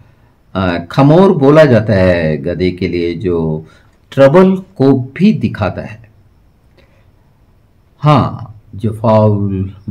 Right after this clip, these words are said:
be red के लिए इस्तेमाल होता है। आयथन जो इस्तेमाल होता है female के लिए, और आयथान का भी इसका,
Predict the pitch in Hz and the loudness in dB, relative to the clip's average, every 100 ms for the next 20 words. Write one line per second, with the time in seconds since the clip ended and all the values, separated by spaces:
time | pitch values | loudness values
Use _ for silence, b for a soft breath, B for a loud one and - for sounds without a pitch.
0 | 80 - _ _ _ _ _ _ - - | -14 -16 _ _ _ _ _ _ -20 -18
1 | - 131 120 110 95 95 - 110 107 - | -4 2 2 2 0 -4 -2 0 0 -2
2 | 110 - - _ - - 95 95 95 - | -10 -16 -20 _ -16 -10 -6 -4 -6 -6
3 | 98 92 95 92 92 101 98 92 92 - | -6 -4 -4 -6 -8 -8 -8 -6 -8 -12
4 | - - - b b b b b b b | -20 -20 -20 b b b b b b b
5 | b b - _ - 104 127 123 - 180 | b b -20 _ -6 2 2 2 0 2
6 | 180 180 175 - - - 120 113 107 95 | 4 4 2 -4 -16 -6 0 2 2 0
7 | 90 85 80 78 - - 107 101 110 117 | -2 -2 -4 -6 -8 -6 -2 2 2 2
8 | 127 123 123 113 131 147 147 160 175 196 | 2 0 2 4 4 2 0 -2 0 0
9 | 247 - _ - 104 101 90 90 101 98 | -2 -6 _ -8 -4 -2 0 0 -2 -2
10 | 113 113 113 113 107 98 92 82 107 110 | -2 0 0 0 2 2 -2 -6 -4 -2
11 | 101 85 - 104 | -2 -6 -6 -4